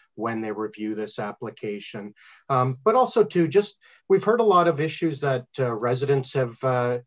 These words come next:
have brought up, uh, this evening, and even prior to that, when it hit the news, like, originally we all thought it was eighty Bradford, and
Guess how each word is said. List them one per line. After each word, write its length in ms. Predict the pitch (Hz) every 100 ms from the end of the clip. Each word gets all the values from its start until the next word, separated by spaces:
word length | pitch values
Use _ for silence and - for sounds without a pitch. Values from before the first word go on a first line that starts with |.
| _ - - _
have 180 | - 120
brought 300 | - 131 127
up, 240 | 143 - -
uh, 160 | 160 160
this 240 | 147 139
evening, 580 | 170 175 160 180 180 180
and 380 | 135 131 131 135
even 240 | 160 180 175
prior 400 | - 160 190 180
to 120 | 139
that, 280 | 120 117 120
when 160 | 123
it 100 | 123
hit 240 | 135 156 -
the 100 | 127
news, 440 | 127 175 135 110
like, 160 | 117 110
originally 520 | 113 139 147 147 135
we 200 | 120 120
all 180 | 120 127
thought 220 | 127 131
it 80 | -
was 140 | 113
eighty 280 | 117 120 127
Bradford, 720 | 113 120 165 143 120 107 104
and 260 | 107 104 104